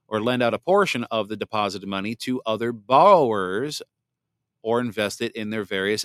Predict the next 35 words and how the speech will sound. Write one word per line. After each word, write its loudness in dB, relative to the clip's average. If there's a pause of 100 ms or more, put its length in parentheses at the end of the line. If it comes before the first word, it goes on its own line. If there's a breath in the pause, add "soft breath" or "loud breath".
assets -6
to -8
generate -6
profits. -4 (1080)
And -20
so -4
the -6
fraction -2
of -6
reserves -2
that -2
banks -4
must -6
hold 0
is -4
determined -6
by -2
central -6
banks -6
or -10
regulatory -4
authorities -6
to -8
ensure -8
stability -6 (580 soft breath)
in -20
the -12
financial -4
system. -2 (720)
That -6
stability 2
is -2
not -4
very 0
stable, 0